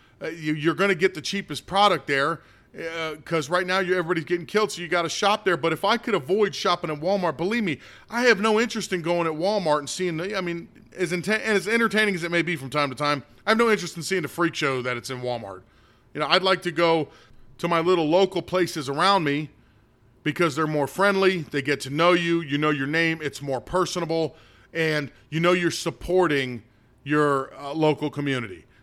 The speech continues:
And that's what I like. I like to go to the little farmers markets and spend my money there, products that are grown here. That's where I invest back into my community,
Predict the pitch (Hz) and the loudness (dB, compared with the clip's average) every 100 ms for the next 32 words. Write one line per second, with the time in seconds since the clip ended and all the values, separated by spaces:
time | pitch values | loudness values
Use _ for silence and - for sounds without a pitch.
0 | _ - 147 160 - 151 143 135 117 107 | _ -6 0 0 0 0 2 0 -2 -4
1 | 127 135 127 131 139 135 131 139 127 156 | -2 -2 -4 0 0 0 -2 -4 -2 -2
2 | 165 156 131 151 151 151 147 - 127 - | -2 -2 0 2 2 0 -4 -6 -12 -8
3 | - 147 139 135 139 135 147 156 151 - | -2 -2 0 0 0 0 2 2 2 -2
4 | - - 156 151 143 - 147 135 123 139 | -10 -6 2 2 2 -2 -2 -2 -2 -2
5 | 131 120 170 160 151 143 - _ _ 156 | -4 -2 0 2 2 -2 -12 _ _ 0
6 | 170 - 151 170 156 - 151 160 143 120 | 0 0 0 2 2 2 0 2 0 2
7 | 151 - 123 147 139 156 147 - 151 139 | 0 0 0 2 0 -4 -6 -4 -4 -2
8 | 139 143 135 - 135 139 131 107 101 | 0 0 -2 -6 -4 -2 -2 -6 -10